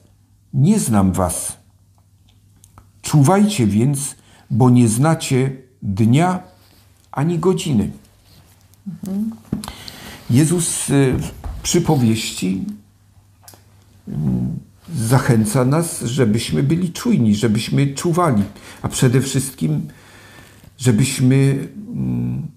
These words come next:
Speaker 1: wypełnili najważniejszą prawdę wynikającą z Ewangelii, żebyśmy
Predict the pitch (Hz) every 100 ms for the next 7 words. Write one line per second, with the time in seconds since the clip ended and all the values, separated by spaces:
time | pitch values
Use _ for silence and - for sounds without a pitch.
0 | _ _ - 113 113 135 139 127 123 156
1 | 160 160 147 - 135 120 117 135 - 165
2 | 185 - 165 - 190 208 135 131 101 -
3 | - _ _ _ _ _ - 123 123 127
4 | 123 123 139 139 135 - 143 127 139 143
5 | 131 101 - - _ _ - _ - 110
6 | 104 - 131 127 254